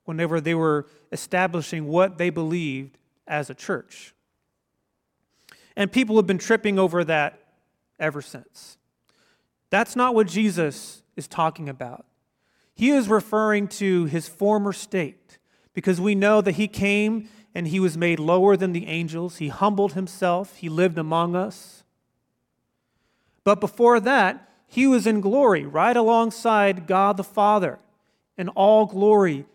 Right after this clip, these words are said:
and splendor. He is only here on this earth for a time, and then he is going to return, and he's going to be lifted up,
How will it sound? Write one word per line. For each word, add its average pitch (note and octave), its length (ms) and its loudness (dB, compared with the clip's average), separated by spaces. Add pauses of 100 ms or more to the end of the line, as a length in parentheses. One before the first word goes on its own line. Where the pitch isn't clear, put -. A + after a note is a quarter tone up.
(160)
and D#3 160 -10
splendor. F#3 600 -6 (1200)
He A#3 180 -2
is A#3+ 140 2
only A#3 240 4
here A#3+ 240 0
on A#3 120 2
this G#3+ 240 0
earth A3+ 220 0
for G3 180 -6
a F#3 40 -4
time, E3+ 520 -8 (300)
and F3+ 160 -4
then G#3+ 200 4
he A#3 140 2
is G3+ 120 0
going A3+ 240 2
to G#3+ 80 4
return, G3+ 560 0
and D#3 100 -6
he's G3 180 -4
going G3+ 120 -2
to F#3 60 -2
be F3 200 -2
lifted G3+ 420 0
up, G3 280 0